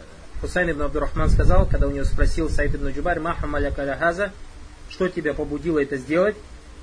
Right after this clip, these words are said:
«Культу хадисун хаддасанаху Шааби». Он сказал, что хадис,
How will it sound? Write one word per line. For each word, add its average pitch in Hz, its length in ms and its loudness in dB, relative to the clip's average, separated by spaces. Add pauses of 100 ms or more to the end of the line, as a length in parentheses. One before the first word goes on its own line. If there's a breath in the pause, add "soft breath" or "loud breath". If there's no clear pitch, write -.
«Культу 214 340 2
хадисун 185 460 -4
хаддасанаху 156 640 -6
Шааби». 139 480 -4 (760)
Он 190 140 -2
сказал, 202 400 0
что - 160 -6
хадис, 165 480 -4